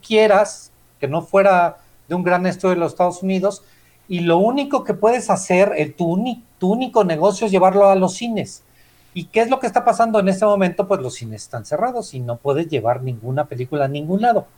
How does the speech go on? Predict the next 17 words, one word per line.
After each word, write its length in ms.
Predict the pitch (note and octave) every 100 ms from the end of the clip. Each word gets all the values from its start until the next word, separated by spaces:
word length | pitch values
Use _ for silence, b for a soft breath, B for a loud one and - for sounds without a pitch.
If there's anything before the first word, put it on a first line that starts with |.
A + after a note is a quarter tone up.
| b b b _ _
Y 80 | F#3+
entonces, 680 | G#3 B3 A3+ - A3 - -
pues 140 | E3
te 80 | F3+
quedaste 360 | D#3+ D#3+ C#3+ B2+
sin 140 | C#3
negocio. 420 | B2 B2+ F#3 F3 C3+
No 260 | C#3+ E3 E3
hay 200 | F3 F#3+
negocio. 520 | E3 D#3+ G3+ - C#3 b b _ C#3+
No 260 | D3+ E3+
hay 160 | G3 G#3
manera 480 | G3 E3 F3 F#3+ F#3
de 80 |
tener 320 | D3 C#3+ C#3+ D3
un 160 | C#3
ingreso. 380 | B2+ A#2+ A2 -